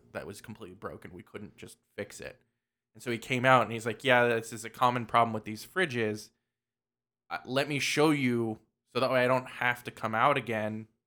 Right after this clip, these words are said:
to you spend, you know, way more money than you should to fix this problem." And so he actually kinda showed me kind of how to do a quick fix on it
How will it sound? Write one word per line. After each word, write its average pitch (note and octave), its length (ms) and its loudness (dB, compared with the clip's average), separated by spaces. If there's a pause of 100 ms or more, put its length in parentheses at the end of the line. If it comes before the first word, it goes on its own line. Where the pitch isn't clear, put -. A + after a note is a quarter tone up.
(120)
to A2+ 120 -12 (180)
you A#2 140 -10
spend, A2+ 440 -6 (1000)
you B2+ 80 -12
know, G#2+ 200 -10 (180)
way B2+ 180 4
more B2+ 180 2
money B2 200 2
than A2+ 140 -2
you G#2+ 80 -4
should A2 560 -2
to A2 100 -6
fix - 280 -8
this G#2 120 -14
problem." A2 480 2 (720)
And A#2 80 -20
so C#3 80 -6
he C3+ 100 0
actually C3+ 280 -2
kinda B2+ 260 -2
showed B2 340 0
me A#2 180 -4
kind A2+ 200 -4
of G#2+ 180 -8 (100)
how A2+ 300 4
to G#2+ 220 0 (480)
do A#2+ 120 -6
a G2+ 40 -2
quick C3 320 -4
fix - 300 -8
on G2+ 200 -2
it - 140 -10